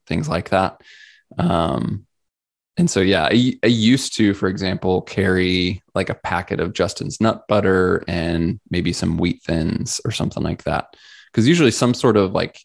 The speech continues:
carb or cracker or something with peanut butter just is always good to me. And so this combines that and simplifies it. So I'm not,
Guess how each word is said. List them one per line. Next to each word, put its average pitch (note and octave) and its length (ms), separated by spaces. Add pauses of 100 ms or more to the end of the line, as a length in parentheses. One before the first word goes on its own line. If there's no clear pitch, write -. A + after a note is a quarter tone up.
(560)
carb G#2+ 500
or F#2+ 220
cracker G#2+ 640
or F#2 160
something G2 320
with - 200
peanut F#2+ 200
butter E2 360
just - 240
is - 140
always D#2+ 220
good D3 260
to B2+ 100
me. B2+ 280 (480)
And - 140
so G2+ 140
this A2 180
combines F#2 480
that E2 140
and - 100
simplifies - 500
it. - 160
So F#2+ 140
I'm F#2 140
not, F2+ 280